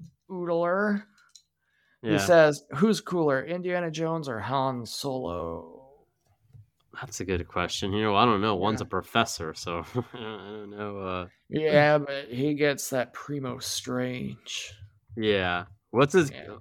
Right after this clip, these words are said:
Speaker 2: on, I'm looking up his Cowboys and, his Cowboys and Aliens name.
Speaker 1: Oh,
Speaker 2: I
Speaker 1: yeah.
Speaker 2: like Jake,
Speaker 1: Deckard.
Speaker 2: sorry, Woodrow Du-, Du-, what's his name here?
Speaker 1: <laughs>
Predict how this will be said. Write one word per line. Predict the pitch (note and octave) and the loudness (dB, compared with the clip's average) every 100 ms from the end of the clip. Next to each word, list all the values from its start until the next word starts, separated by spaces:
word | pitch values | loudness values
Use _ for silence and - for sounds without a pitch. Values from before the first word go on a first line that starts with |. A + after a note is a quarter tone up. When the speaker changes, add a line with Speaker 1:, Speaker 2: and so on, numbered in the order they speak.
| A#2+ | -2
Speaker 2:
on, | A2+ | 0
I'm | G#2+ | 2
looking | B2+ C#3 | 0 0
up | C3+ | 0
his | A#2+ - | -2 -6
Cowboys | - A#2 A#2 A#2 A2 | 0 2 4 2 0
and, | G#2 D2+ - | -4 -8 -10
his | A2 G2+ G#2 _ - | -8 -8 -10 _ 0
Cowboys | B2 B2 B2+ G#2+ | 2 4 2 0
and | G#2 | 0
Aliens | G#2+ G#2+ G2+ F#2 G#2 | 0 0 -2 -6 -8
name. | F#2 F2+ F#2 G#2 - - | -4 -4 -6 -10 -18 -14
Speaker 1:
Oh, | C3+ | -10
Speaker 2:
I | A#2+ | 4
Speaker 1:
yeah. | B2 | 8
Speaker 2:
like | D3+ D3+ C#3+ - _ _ | 10 8 6 -10 _ _
Jake, | A2+ G#2+ D#3 F3+ G3+ | -6 4 8 8 8
Speaker 1:
Deckard. | C#3 B2+ B2 - _ - | 0 -6 -8 -14 _ -10
Speaker 2:
sorry, | - C3+ G#2+ F#2+ _ - | 6 6 6 2 _ -10
Woodrow | A2 C3+ A3 E3+ F3 A3 A3+ A#3 A#3 A3 - _ _ B2 G#2+ | 4 12 12 10 8 10 10 10 8 4 -2 _ _ -10 4
Du-, | D#3 - C#3 A#2 | 4 4 -4 6
Du-, | C#3+ C#3+ C3+ - - _ _ | 10 10 6 -2 -20 _ _
what's | A#2+ C#3+ | -12 -6
his | E3 D3+ | -4 0
name | E3+ E3 | 2 4
here? | F3 F3+ | 4 4
Speaker 1:
<laughs> | - | 2